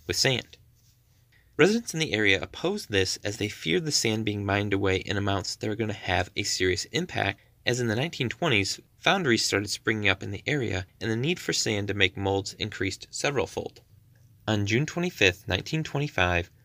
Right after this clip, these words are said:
two plans were proposed to save Pigeon Hill, whereby in one plan, the city would use a bond to purchase the land from Nugent Sand, Pere Marquette Railroad,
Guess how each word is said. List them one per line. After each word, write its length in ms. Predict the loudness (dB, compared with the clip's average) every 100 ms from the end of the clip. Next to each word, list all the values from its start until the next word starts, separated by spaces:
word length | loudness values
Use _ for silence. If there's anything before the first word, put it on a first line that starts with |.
| _ _
two 180 | -4 -2
plans 400 | 0 0 0 0
were 80 | -2
proposed 600 | -4 -2 2 2 0 -4
to 80 | -2
save 340 | 2 2 2
Pigeon 240 | -2 -2
Hill, 380 | -2 0 2 0 -6 -20 _ -20 -2
whereby 300 | 2 4 2
in 240 | -2 -2
one 180 | -2 -4
plan, 440 | 2 4 4 2 -6 -20 _ -4
the 80 |
city 240 | 2 4 4
would 160 | 2
use 140 | 0 0
a 40 |
bond 440 | 2 4 6 4 0
to 60 |
purchase 380 | -2 -2 0 -2
the 140 | 0
land 320 | 4 4 4 0
from 200 | -4 -2
Nugent 300 | -2 -2 -4
Sand, 420 | -2 0 -2 -6 _ -20 _
Pere 160 | -4 0
Marquette 360 | 0 0 -4 2
Railroad, 440 | 4 6 4